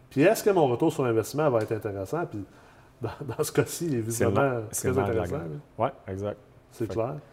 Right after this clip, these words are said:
Speaker 2: faut le calculer au début. Tu sais, tout était déjà précalculé au
Speaker 1: Ouais.
Speaker 2: départ. C'est pour ça que, euh, le, le projet est intéressant. Fait que c'est pas juste de dire, on achète un plex pour acheter un plex, là.
Speaker 1: Ouais.
Speaker 2: Tu sais, euh,
Speaker 1: On veut l'optimiser, puis après ça, ben là, ça vous permet de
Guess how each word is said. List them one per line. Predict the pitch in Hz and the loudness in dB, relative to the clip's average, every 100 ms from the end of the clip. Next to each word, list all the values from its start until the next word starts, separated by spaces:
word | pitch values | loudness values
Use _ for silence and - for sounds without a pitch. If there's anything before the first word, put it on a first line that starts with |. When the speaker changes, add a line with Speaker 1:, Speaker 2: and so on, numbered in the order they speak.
| - | -20
Speaker 2:
faut | - 123 | -6 -2
le | |
calculer | 123 117 - 117 | 2 2 2 2
au | 147 | 4
début. | 107 101 139 | 4 0 0
Tu | - | -2
sais, | |
tout | 131 156 | 0 2
était | 113 107 | 4 4
déjà | 107 104 147 | 4 4 2
précalculé | 117 139 139 123 101 - 101 127 117 | 2 2 4 2 2 0 4 4 4
au | 110 98 | 2 2
Speaker 1:
Ouais. | 120 | 4
Speaker 2:
départ. | 117 110 135 113 95 - - | 4 4 4 2 -4 -10 -16
C'est | - - - | -14 -14 -12
pour | - | -4
ça | - 139 | 0 2
que, | 135 113 113 113 - - - - 87 | 2 4 4 0 -20 -20 -20 -10 -4
euh, | 87 87 87 | -2 0 0
le, | 90 | -2
le | 90 | -2
projet | 90 107 95 110 113 107 98 | -2 0 2 2 2 0 -2
est | 98 | -2
intéressant. | 95 98 90 87 110 | -4 -4 -4 -4 -4
Fait | 101 | -6
que | 95 | -4
c'est | - | 0
pas | 117 | 4
juste | 175 156 | 4 4
de | 110 | 4
dire, | 107 143 113 | 4 2 4
on | 131 | 2
achète | 104 - 135 | 0 -2 0
un | 135 101 | 0 2
plex | 120 135 | 2 0
pour | - 95 | -2 -2
acheter | 87 - | -2 -2
un | 98 | -2
plex, | 82 107 95 - | -2 -4 -6 -8
là. | 90 | 0
Speaker 1:
Ouais. | 120 - - - - - - - - | 0 -2 -16 -20 -20 -20 -20 -20 -14
Speaker 2:
Tu | 101 | -12
sais, | 107 - - - - - - | -14 -20 -20 -20 -20 -20 -20
euh, | 95 92 - - - - | -18 -18 -20 -20 -20 -8
Speaker 1:
On | 107 110 | -2 2
veut | 117 | 4
l'optimiser, | 120 113 - 107 107 135 | 2 0 -4 -2 4 4
puis | 131 | 4
après | 107 104 | -2 -2
ça, | - | -2
ben | 120 101 | -2 0
là, | 117 | -2
ça | - | -2
vous | 104 | -4
permet | 98 107 113 117 | -2 -2 -2 0
de | 117 | -2